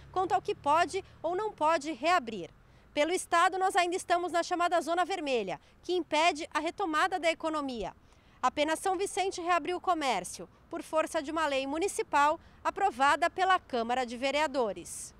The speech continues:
O prefeito garante que a cidade está preparada para atender a população, mas não descarta retroceder caso não haja cooperação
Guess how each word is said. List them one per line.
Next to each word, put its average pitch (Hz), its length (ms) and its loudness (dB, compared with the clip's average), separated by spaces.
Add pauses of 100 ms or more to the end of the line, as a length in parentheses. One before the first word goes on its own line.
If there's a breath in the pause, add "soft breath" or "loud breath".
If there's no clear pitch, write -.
O 294 80 -6
prefeito 311 540 2
garante 302 500 2
que - 80 -2
a 247 60 4
cidade 247 480 2
está 247 220 0
preparada 269 580 4
para 294 200 2
atender 294 340 -2
a 285 80 0
população, 294 720 0 (340 soft breath)
mas 202 180 2
não 208 140 0
descarta 277 640 4
retroceder 285 880 0 (320 soft breath)
caso 254 360 4
não 320 220 0
haja 247 300 4
cooperação 302 920 2